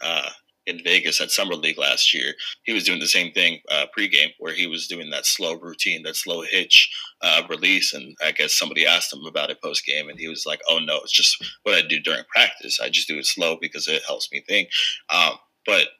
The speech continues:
I don't know, he said that, but he's been doing it in game now, and it's just kinda weird to see it. You know, he might just be finding, trying to find his footing on an N B A three-point line.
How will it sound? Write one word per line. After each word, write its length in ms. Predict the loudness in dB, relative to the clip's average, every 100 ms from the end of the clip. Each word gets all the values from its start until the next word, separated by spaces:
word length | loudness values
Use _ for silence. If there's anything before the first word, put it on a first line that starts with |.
| _ _ _ 2
I 80 | 4
don't 140 | 4
know, 180 | 0 -2
he 160 | 0
said 340 | 2 4 2 4
that, 240 | 4 4 4
but 100 | 0
he's 160 | 0
been 140 | -4 -2
doing 200 | 2 4
it 140 | 6
in 180 | 6 6
game 280 | 6 6 4
now, 140 | -2
and 80 | -2
it's 140 | -6 -8
just 240 | -4 -2
kinda 340 | -2 -2 -2 -6 -20 _ _
weird 500 | -10 2 4 4 0
to 100 | -2
see 260 | 0 2
it. 220 | 0 0 _ -20 _
You 80 | 0
know, 220 | 2 2
he 160 | 2 2
might 160 | 4
just 160 | 2 2
be 80 | 0
finding, 380 | -2 -2 -2 -2
trying 160 | -2
to 60 | -2
find 180 | -2 -2
his 100 | -2
footing 300 | -2 -4 -2
on 100 | -2
an 80 | -2
N 120 | 0
B 100 | 0
A 40 | 0
three-point 400 | -6 -6 -6 -2
line. 320 | -2 -4